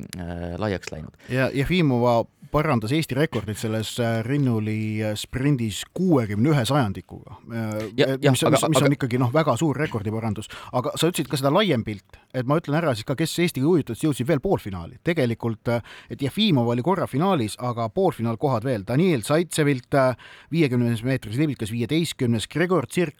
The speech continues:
Speaker 2: kahesajas meetris liblikas üheteistkümnes, Alexa Kold kahesajas meetris, Selili viieteistkümnes ja Jefimoval endale siis veel saja meetri rinnujuhimises ka üheksas koht. Ehk et
Speaker 1: Napilt
Speaker 2: üks,
Speaker 1: ei
Speaker 2: üks,
Speaker 1: puudu, tõesti.
Speaker 2: üks finaal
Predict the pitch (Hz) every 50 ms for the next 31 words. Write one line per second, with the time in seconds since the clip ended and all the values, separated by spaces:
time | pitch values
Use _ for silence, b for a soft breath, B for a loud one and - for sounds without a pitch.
0 | - 170 170 151 117 123 120 113 107 127 127 120 - 113 104 107 135 139 135 117
1 | - 113 101 120 123 117 - 175 196 175 - - - 139 123 120 113 107 - 117
2 | 127 151 180 - - 127 113 - 185 185 151 113 - - 151 151 143 117 120 120
3 | 104 113 131 127 113 - - 113 - - 170 170 147 113 110 110 135 196 208 185
4 | 139 139 143 135 - - - 123 120 120 117 - - B B B B B B B
5 | 127 127 131 131 131 127 - 165 185 165 135 127 123 127 151 170 156 131 123 120
6 | 113 123 113 127 110 139 156 151 135 123 120 113 - 113 117 120 151 156 139 123
7 | 113 120 120 117 120 117 - - 170 170 - 170 160 139 - - 104 - - 143
8 | 139 - - - B B B B B B B B 117 - - 123 - - - 113
9 | 120 202 - 98 - 101 98 113 110 95 - - 92 101 98 - - 156 214 -
10 | - - - 156 143 165 208 220 175 143 123